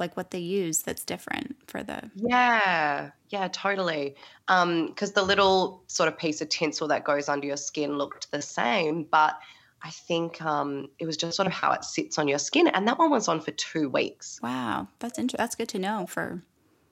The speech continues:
Speaker 1: people that
Speaker 2: Yeah.
Speaker 1: are <laughs> needing that.
Speaker 2: Totally. Yeah, not sponsored or anything, guys.
Speaker 1: Yeah.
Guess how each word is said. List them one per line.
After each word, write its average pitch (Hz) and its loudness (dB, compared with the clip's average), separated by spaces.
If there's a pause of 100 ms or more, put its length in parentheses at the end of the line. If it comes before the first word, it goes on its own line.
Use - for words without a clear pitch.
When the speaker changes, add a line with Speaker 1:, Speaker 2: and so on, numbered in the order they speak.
(440)
Speaker 1:
people 202 2
that 302 8
Speaker 2:
Yeah. 175 6 (120)
Speaker 1:
are - -
<laughs> 233 6
needing 196 0
that. - 0 (680)
Speaker 2:
Totally. 233 4
Yeah, 208 0
not 254 2
sponsored 226 2 (100)
or 196 4
anything, 180 -2
guys. 180 4
Speaker 1:
Yeah. 214 8